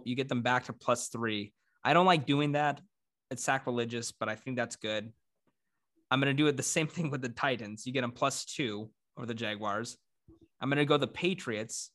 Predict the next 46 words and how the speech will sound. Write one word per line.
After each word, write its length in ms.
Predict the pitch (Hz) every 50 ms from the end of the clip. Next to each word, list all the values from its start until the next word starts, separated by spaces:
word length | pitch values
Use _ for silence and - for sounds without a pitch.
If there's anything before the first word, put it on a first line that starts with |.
| _ _ _ _ _ _ _ -
get 120 | 127 127 123
a 20 |
minus 520 | 123 123 123 127 135 135 135 131 - - -
three 280 | - 127 127 123 117
and 80 | 113 110
a 60 | 110
half. 320 | 110 110 107 107 110 117 - - - _ _ _ _ _ _ _ _ _ -
I'm 60 | - - -
gonna 120 | - 120 123
do 80 | 123
the 60 | 117 113
Bucks 340 | - 151 151 151 - -
minus 300 | 135 120 120 117 110 -
three 180 | - 104 107 104
and 80 | 101 101
a 60 | 104
half. 340 | 107 101 101 101 101 - - - _ _ _ _ _ _ _ _ _ _ _ -
I'm 40 | 131
gonna 100 | 151 175
do 60 | 190 196
the 60 | 190
Cowboys 460 | 190 - 165 156 151 147 151 143 127
minus 400 | 123 127 123 123 123 117 - -
one. 260 | - 113 104 98 101 - _ _ _ _ -
And 420 | 175 175 185 175 156 139 131 123 - -
if 120 | 147 127
you're 60 | 147
doing 200 | 151 175 165 139
two 180 | - - 175 170
team 220 | 170 - 180 170
teases, 520 | 165 - 185 180 170 185 185 185 185 - - _ _ _ _ _ _ _ _ _ _ _ -
the 40 | 143
best 320 | 120 165 165 170 - -
two 140 | - 196 180
team 180 | - 180 170
teas 240 | 151 - 156 151 139
you 60 | 147 139
could 80 | 131
do 120 | 123 127 123
this 200 | 131 127 - -
week, 200 | 147 143 135 131
I 80 | 113
think, 320 | 113 - 131 123 110 - - _ - - _ _ _ - - _ _ _ _ _ -
m-, 140 | 127 120 - _ _ _ _ _ _ _ _ _ _ _ _ _ _ _ _ _ _ _ _ _ _ _ _ _ _ _ _
quite 300 | - - 135 123 117 98 - _ _ _ _ _ _ _ _ _ _ _ _ _ _ _ _ _ -
clearly, 580 | - 170 160 139 127 117 110 104 101 110 -